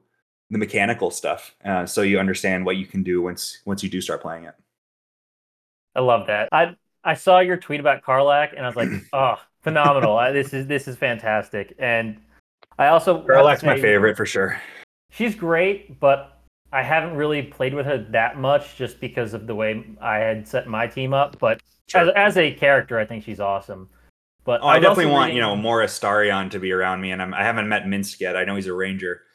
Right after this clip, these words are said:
Speaker 1: so obviously I won't be able to use him too much in my party. But,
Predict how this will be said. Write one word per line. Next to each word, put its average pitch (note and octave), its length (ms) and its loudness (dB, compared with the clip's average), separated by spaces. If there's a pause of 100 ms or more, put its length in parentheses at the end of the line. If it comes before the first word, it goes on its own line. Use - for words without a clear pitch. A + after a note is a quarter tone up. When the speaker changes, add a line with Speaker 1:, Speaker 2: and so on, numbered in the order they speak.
(100)
Speaker 1:
so G#2+ 140 -6
obviously G#2 280 -2
I G2+ 40 0
won't G2 120 -4
be G#2 60 0
able G2 140 -2
to F#2+ 60 -2
use G2 260 -6
him G#2 220 -6
too G2+ 120 -8
much F#2 200 -8
in F#2+ 60 -12
my F2 80 -10
party. F#2+ 340 0
But, F2 340 -4